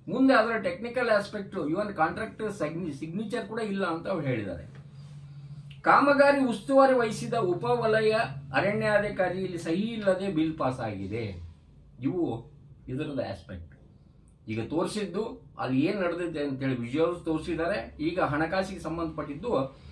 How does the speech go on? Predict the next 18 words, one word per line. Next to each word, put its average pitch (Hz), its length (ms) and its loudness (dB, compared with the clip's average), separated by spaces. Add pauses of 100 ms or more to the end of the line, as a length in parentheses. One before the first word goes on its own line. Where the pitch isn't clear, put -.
(160)
ಅಂದ್ರೆ, 240 480 4 (460)
ಆ, 147 200 0
ಈಗ 151 240 0 (260)
ಎಂಬತ್ತೊಂಬತ್ತು 208 760 2
ಲಕ್ಷದ 190 320 0
ಒಳಗೆ 185 520 4 (100)
ಫಿಫ್ಟಿ 247 280 -6
ಪರ್ಸೆಂಟ್ 240 400 0
ಕಾಮಗಾರಿ 202 480 4
ಅಂದ್ರೆ 151 640 -2
ಬಾಕಿ 175 640 0
ಯೋಚನೆ 131 400 -2
ಮಾಡಿ. - 300 -12 (1400)
ಕಾಮಗಾರಿ 262 460 8
ಉಸ್ತುವಾರಿ 247 440 4
ವಹಿಸಿದ 208 320 0
ಉಪ 208 260 -2
ವಲಯ 202 600 4